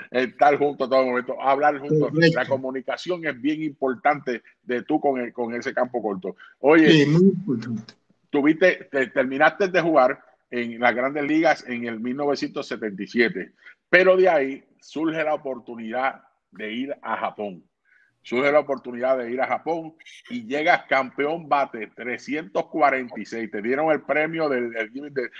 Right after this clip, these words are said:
Speaker 1: Best Nine Award en Japón. Háblame de esa experiencia. Pe-, si no me equivoco,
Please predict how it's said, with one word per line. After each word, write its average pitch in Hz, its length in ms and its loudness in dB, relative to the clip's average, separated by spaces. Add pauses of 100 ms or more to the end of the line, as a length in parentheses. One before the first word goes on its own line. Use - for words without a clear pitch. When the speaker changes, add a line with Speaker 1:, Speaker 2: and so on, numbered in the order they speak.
(160)
Speaker 1:
Best 151 360 2
Nine 151 280 -4
Award 120 480 2 (380)
en 127 280 -6
Japón. 117 560 -6 (120)
Háblame 202 420 2
de 185 100 -2
esa 185 160 -6
experiencia. 156 560 -6
Pe-, 131 200 -6
si 156 180 -12
no 202 160 -4
me 247 120 -4
equivoco, 147 580 -4